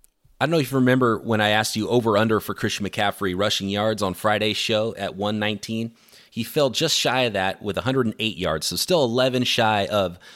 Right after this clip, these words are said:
a thousand rushing yards on this season, but not too shabby after ten weeks.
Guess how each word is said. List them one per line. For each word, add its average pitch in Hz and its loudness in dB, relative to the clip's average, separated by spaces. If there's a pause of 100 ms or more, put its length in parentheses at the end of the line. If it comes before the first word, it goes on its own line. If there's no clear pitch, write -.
(120)
a 90 -4
thousand 92 0
rushing 90 -2
yards 85 0
on 90 -2
this 82 -2
season, 80 -4
but 113 0
not 226 0
too 226 -2
shabby 202 0
after 78 -8
ten 82 -6
weeks. 69 -14